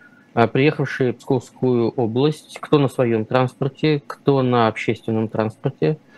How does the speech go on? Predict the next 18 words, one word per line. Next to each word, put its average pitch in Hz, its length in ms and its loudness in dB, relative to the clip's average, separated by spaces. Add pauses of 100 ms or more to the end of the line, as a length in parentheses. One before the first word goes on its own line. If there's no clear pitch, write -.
(220)
в 117 120 2
основном 151 760 4 (300)
из 147 400 -2
Херсонской 143 760 0
и 117 100 -2
Запорожской 117 720 -2
областей, 110 640 -2 (800)
приехавшие 139 540 0
буквально 131 720 0 (100)
во 117 80 -8
второй 123 260 0
половине 120 640 0 (520)
двадцатых 117 520 0
чисел 113 320 -6
сентября. 139 640 0 (280)
И 139 80 4
это 170 240 2
также 143 1000 2